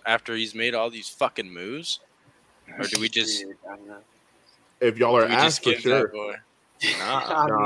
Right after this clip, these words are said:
Speaker 1: not,
Speaker 3: if y'all
Speaker 1: not
Speaker 3: ask,
Speaker 1: for
Speaker 3: for
Speaker 1: sure.
Speaker 3: sure.
Speaker 1: Definitely not for sure.
Speaker 3: I,
Speaker 2: I
Speaker 3: I
Speaker 2: mean,
Speaker 3: say
Speaker 1: That boy,
Speaker 3: for sure.
Speaker 2: I don't
Speaker 1: that
Speaker 2: know
Speaker 1: boy
Speaker 2: if y'all
Speaker 1: changed the whole team, bro. It's
Speaker 2: ass.
Speaker 1: all, we're all fucking, dude, we were
Speaker 3: All right,
Speaker 1: ass
Speaker 3: not
Speaker 1: last
Speaker 3: for sure, but, bro, like, he's gonna be on the
Speaker 2: Last year,
Speaker 3: Reds
Speaker 2: you had a lot of
Speaker 3: on the
Speaker 2: close
Speaker 3: hot
Speaker 2: games.
Speaker 3: seat,
Speaker 2: The
Speaker 3: bro.
Speaker 2: Raiders got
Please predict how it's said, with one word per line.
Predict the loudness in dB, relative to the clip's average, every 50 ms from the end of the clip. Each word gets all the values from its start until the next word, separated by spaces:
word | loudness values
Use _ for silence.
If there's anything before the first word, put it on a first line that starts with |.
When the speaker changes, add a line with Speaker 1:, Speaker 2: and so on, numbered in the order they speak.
| 4 4
Speaker 1:
not, | 4 2 2
Speaker 3:
if | 0 2 2
y'all | 4 8 8
Speaker 1:
not | 8 8
Speaker 3:
ask, | 8 8
Speaker 1:
for | 6
Speaker 3:
for | 6 6
Speaker 1:
sure. | 4 4 6 8 8 8 8
Speaker 3:
sure. | 6 6
Speaker 1:
Definitely | 6 6 6 4 2 -2 -2 -2
not | 0 2 4 4 4 2 -2
for | -6 -8 -6
sure. | -6 -6 -4 -6 -6 -6 -10 -12 _ _ _ _ _ _ _ _ 0
Speaker 3:
I, | 2 4
Speaker 2:
I | 4 4 4 4 6 4
Speaker 3:
I |
Speaker 2:
mean, | 4 4
Speaker 3:
say | 6 6
Speaker 1:
That |
boy, | 6 6
Speaker 3:
for | 6 2 -4 -8
sure. | 0 4 6
Speaker 2:
I | 6
don't | 8 8
Speaker 1:
that | 8 8
Speaker 2:
know | 10
Speaker 1:
boy | 8 8
Speaker 2:
if | 8 8
y'all | 8 8 8
Speaker 1:
changed | 8 6 8
the | 10 10
whole | 10 10 8
team, | 6 2 -2 -2 0 0 -2 -2 -2 0
bro. | 2 2 2 2
It's | 0 0
Speaker 2:
ass. | 4 4
Speaker 1:
all, | 6 6 4 2
we're | 0 2 2
all | 4 2 2
fucking, | 0 -2 -4 -6 -4 -6 -8 -8 -8 -10 -14 -16 -18 -20 _ _ _ _ _ _ _ _ _ _ _ _ _ -14
dude, | -10 -8
we | -6 -6
were | -6 -6 -6 -2
Speaker 3:
All | 2 4 6
right, | 6 6 6
Speaker 1:
ass | 4
Speaker 3:
not | 4 2
Speaker 1:
last | 2 2 2
Speaker 3:
for | 0 -2 2 2
sure, | 4 6 6 6 6
but, | 6 4 2 2 2 2
bro, | 2 2 2 2 0 -2 -4
like, | -4 -2 -2 -2 -2 -4 -8 -14 _ _ _ _
he's | -10 -4 -2 -2 2 2
gonna | 6 6 6 6
be | 6 4 4
on | 6
the | 6
Speaker 2:
Last | 6 4 4 4
year, | 4 4
Speaker 3:
Reds | 4 4
Speaker 2:
you | 4
had | 4 4
a | 4
lot | 4 4 4 4 4
of | 2
Speaker 3:
on | -2 -4
the | -4
Speaker 2:
close | -2 -2
Speaker 3:
hot | -2 -2 -2
Speaker 2:
games. | -4 -8 -10 -10 -8
Speaker 3:
seat, | -6
Speaker 2:
The | -2
Speaker 3:
bro. | 0 0
Speaker 2:
Raiders | 2 2 0 0 0
got | 2 0 0 0